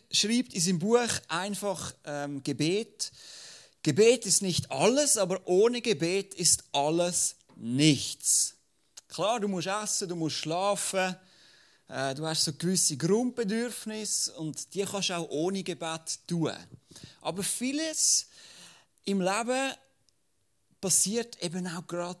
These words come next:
durch das Gebet. Oder umgekehrt gesagt, du kannst dich noch so lange abstrampeln und kommst einfach nicht weiter. Jemand hat mal gesagt, auf den Knien kommst du am schnellsten vorwärts. Das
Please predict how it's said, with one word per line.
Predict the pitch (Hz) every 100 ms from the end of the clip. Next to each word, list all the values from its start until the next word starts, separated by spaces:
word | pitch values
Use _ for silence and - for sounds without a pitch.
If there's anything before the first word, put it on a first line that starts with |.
| _
durch | - 185 196
das | - -
Gebet. | - 175 196 143 -
Oder | 175
umgekehrt | 208 247 262 - 220 214
gesagt, | 214 226 185 175
du | 175
kannst | 220 190 -
dich | 175
noch | 196 226
so | 226
lange | 190 180 214 -
abstrampeln | 151 214 - - - 151 190 208 196 220 226 - - - - -
und | - 147
kommst | 226 175
einfach | 180 214 190
nicht | 196 151
weiter. | 202 - 151
Jemand | 190 208
hat | 202 175
mal | 175
gesagt, | - 180 175 - - _ -
auf | -
den | - 156
Knien | 156 196
kommst | 196 185 165
du |
am | 139
schnellsten | 143 127 160 156 156
vorwärts. | - 143 160 160 90 - - - - _ _ _ _ _
Das | -